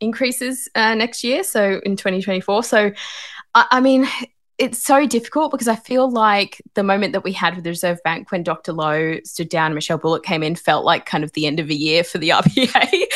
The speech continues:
And, and we felt like we'd reached that moment. So, and I was really optimistic then. I was like, "Look, it might, you know, the rate rise might be over." And then November happened. Um, and so,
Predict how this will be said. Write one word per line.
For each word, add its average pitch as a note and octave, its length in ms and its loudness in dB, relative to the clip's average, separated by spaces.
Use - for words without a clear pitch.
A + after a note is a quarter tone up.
And, A3+ 280 6
and A3+ 140 4
we A#3 100 6
felt A3+ 240 4
like A#3 180 4
we'd G#3 240 4
reached G#3+ 280 2
that C#4 160 6
moment. D#4 400 0
So, - 140 2
and A3 220 4
I G#3+ 80 6
was B3 140 2
really A#3+ 160 4
optimistic G#3+ 440 -2
then. B3+ 120 4
I G3 60 2
was F3+ 100 -4
like, F3+ 140 -4
"Look, G4 140 -2
it - 100 -2
might, F#3 360 0
you F#3 80 -2
know, F3 160 0
the C4+ 80 -2
rate E3 160 0
rise G3 220 0
might B3 140 2
be D4 100 0
over." A3 160 0
And F3 100 0
then E3+ 80 2
November F3 320 2
happened. D#3 580 -2
Um, D#3+ 600 0
and E3 280 0
so, D#3+ 580 0